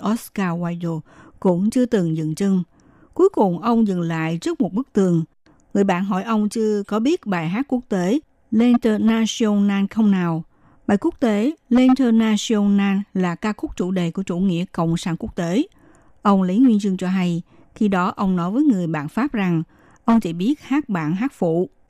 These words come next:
vì trong đó có ca từ International là một từ đơn tiếng Pháp nghĩa là quốc tế. Nhân dịp có chuyến tham quan thành phố Tân Trúc tại Đài Loan,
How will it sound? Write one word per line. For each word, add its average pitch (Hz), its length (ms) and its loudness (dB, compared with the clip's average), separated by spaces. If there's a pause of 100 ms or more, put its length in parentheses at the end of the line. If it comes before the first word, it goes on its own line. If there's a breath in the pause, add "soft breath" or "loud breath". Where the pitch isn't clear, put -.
(460)
vì 214 200 2
trong 240 180 2
đó 196 200 0
có 320 120 -6
ca 247 260 -2
từ 190 380 -2 (220)
International 190 1200 -2 (100)
là 175 160 -2
một 160 260 -6
từ 185 140 -2
đơn 196 380 -2
tiếng 214 160 -2 (100)
Pháp 262 360 -2
nghĩa 175 140 -2
là 190 160 -4
quốc - 220 -10
tế. 175 260 0 (1000 soft breath)
Nhân 302 180 8
dịp 208 200 2
có 196 240 -2
chuyến 285 260 0
tham 285 200 0
quan 233 220 0
thành 202 200 -2
phố 214 180 -4
Tân 220 280 0
Trúc 285 220 -4
tại 190 100 -2
Đài 165 180 -6
Loan, 185 320 -2